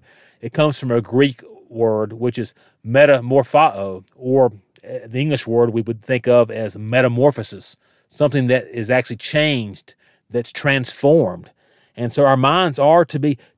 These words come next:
transformed, and they're transformed bec-, by having our minds renewed. You know, the gospel calls us to repent of sin and to turn to Christ by faith.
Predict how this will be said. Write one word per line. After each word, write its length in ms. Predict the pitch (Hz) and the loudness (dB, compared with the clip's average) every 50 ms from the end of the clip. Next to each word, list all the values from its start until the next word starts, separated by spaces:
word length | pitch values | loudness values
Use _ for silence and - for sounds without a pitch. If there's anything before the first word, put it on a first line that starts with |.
| _ | _
transformed, 1080 | - - - - 151 151 160 165 147 - - - 151 156 202 185 120 95 87 95 - _ _ _ _ _ _ _ _ - | -16 -8 -2 0 0 0 0 -2 -4 -6 -6 -2 0 0 0 0 -2 -4 -8 -16 -20 _ _ _ _ _ _ _ _ -10
and 140 | 131 123 | -4 -2
they're 80 | 120 117 | 0 0
transformed 540 | - - 156 160 147 - - 156 175 175 147 | 0 0 0 0 0 -2 0 0 2 2 2
bec-, 180 | 131 120 - - 123 | 0 -2 -4 -6 0
by 140 | 131 147 | 0 2
having 280 | 117 143 147 139 139 131 | 4 4 2 2 2 2
our 80 | 131 127 | 0 0
minds 520 | 120 120 127 135 143 143 147 139 127 - | 0 -2 -2 -2 -2 -2 -4 -6 -8 -10
renewed. 800 | 123 120 127 127 123 120 120 127 165 202 151 104 82 87 _ _ _ _ _ _ _ _ _ _ _ _ _ - | -6 -4 -2 -2 -2 -2 -4 -4 -4 -4 -6 -6 -8 -12 _ _ _ _ _ _ _ _ _ _ _ _ _ -8
You 60 | 120 | -6
know, 60 | 123 | -6
the 100 | 107 117 | -4 -2
gospel 500 | 101 131 139 160 185 180 - - 131 120 | 2 4 4 4 4 2 0 -2 -2 -4
calls 480 | 113 - - - 151 175 175 165 131 120 | -4 -2 -2 0 2 4 4 2 2 2
us 220 | 127 127 127 - | 0 0 0 -2
to 180 | - - 127 113 _ _ _ - | -4 -8 -10 -10 _ _ _ -8
repent 460 | 123 117 - - 143 147 156 151 131 | -8 -8 -8 -6 -6 -4 -4 -4 -6
of 80 | 117 | -8
sin 460 | - - - 147 143 143 151 156 147 127 | -10 -10 -8 -8 -6 -6 -6 -6 -8 -8
and 80 | 113 | -8
to 80 | 110 104 | -10 -12
turn 300 | - - 143 135 135 123 | -10 -6 -6 -4 -4 -4
to 60 | 120 | -8
Christ 640 | - - - 139 131 131 131 135 120 - - - 107 | -8 -4 0 2 2 2 2 0 -4 -8 -16 -14 -8
by 200 | 104 117 113 110 | -4 -2 -2 -2
faith. 580 | - - - 151 107 85 - - - - _ | -4 -2 -2 0 0 0 -4 -8 -16 -20 _